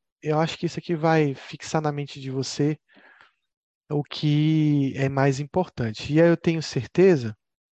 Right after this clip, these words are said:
deixa eu olhar aqui na minha, na minha lista aqui de participantes, que nesse exato momento tem uma pessoa escrevendo tudo isso aí, que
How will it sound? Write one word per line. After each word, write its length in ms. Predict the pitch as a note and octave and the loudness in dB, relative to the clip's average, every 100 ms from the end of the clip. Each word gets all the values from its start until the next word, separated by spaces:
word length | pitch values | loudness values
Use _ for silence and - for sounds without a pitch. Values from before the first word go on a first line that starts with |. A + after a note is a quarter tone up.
| _ _ _ _ _ _ | _ _ _ _ _ _
deixa 280 | B2 A#2+ - | -2 0 2
eu 60 | C#3 | 4
olhar 200 | C3+ B2+ | 4 2
aqui 240 | - C3 | 0 -6
na 180 | B2+ B2+ | -4 -4
minha, 540 | B2+ B2 A#2 A#2 A2 _ _ _ _ _ _ _ _ _ _ _ _ _ _ _ _ _ _ _ _ _ _ _ _ _ _ _ _ | -4 -2 -2 -2 -8 _ _ _ _ _ _ _ _ _ _ _ _ _ _ _ _ _ _ _ _ _ _ _ _ _ _ _ _
na 300 | C#3+ B2+ B2 | -14 -6 -4
minha 600 | B2 A#2+ A#2+ A#2 A#2 A2+ A2+ _ _ _ _ _ _ _ _ _ _ | -4 -6 -4 -4 -4 -6 -12 _ _ _ _ _ _ _ _ _ _
lista 460 | C3+ F3 G3+ - C3+ | 0 2 2 0 -2
aqui 240 | - - | -4 -6
de 160 | A#2 A#2 | -10 -8
participantes, 960 | - A2+ - - - - E3+ D3 - - - - - - | -4 -4 -4 -10 -8 0 0 0 -6 -20 -20 -20 -20 -18
que 120 | - F3+ | -6 -2
nesse 240 | F3+ F#3+ | 0 2
exato 360 | D3+ F#3 - G3+ | 4 4 2 0
momento 680 | G3 D#3 C3+ D#3+ F#3 - | 0 0 -2 -2 -4 -6
tem 140 | - D3 | -2 0
uma 120 | D3 | 0
pessoa 340 | D#3+ C#3+ D#3 | -4 -4 -6
escrevendo 680 | C#3 - G3+ F#3+ C#3+ G#3+ G3+ | -6 -4 0 0 0 -4 -6
tudo 180 | E3+ D3 | -8 -10
isso 200 | - C3 | -4 0
aí, 300 | B2 E3+ - _ _ _ _ _ _ - _ | 2 0 -4 _ _ _ _ _ _ -20 _
que 100 | - | -14